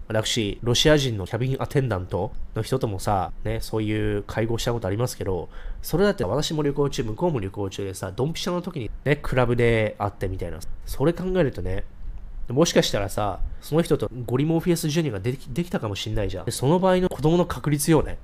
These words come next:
<laughs> 出会う確率もそうだしさ、遺伝子ね、融合の確率もそうだけどさ、すごいよね。って思うと、だからダイナミックに生きれば生きるほど、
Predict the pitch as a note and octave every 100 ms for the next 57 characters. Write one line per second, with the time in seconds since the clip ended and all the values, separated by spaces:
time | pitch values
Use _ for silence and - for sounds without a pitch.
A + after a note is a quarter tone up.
0 | - B2 B2+ C#3 C3+ A#2 A2+ A2 A2+ G#2+
1 | G#2 - - - - F#3 A3 G#3 E3 A#2
2 | C3+ D3 C#3+ G#2 G#2 B2+ C3 C3+ C3 B2
3 | A#2 A#2+ A#2+ A#2+ B2+ G#2+ F#2+ F2+ F2+ -
4 | G#2 C3 E3 F#2 - G3 G#3 E3+ D3+ D3+
5 | A2+ F2+ C#3+ B2+ A#2 G#2 C3+ E3+ G3+ F3+
6 | A#2+ G#2 D3+ C3 G#2+ C3 C3 C#3 E3 C3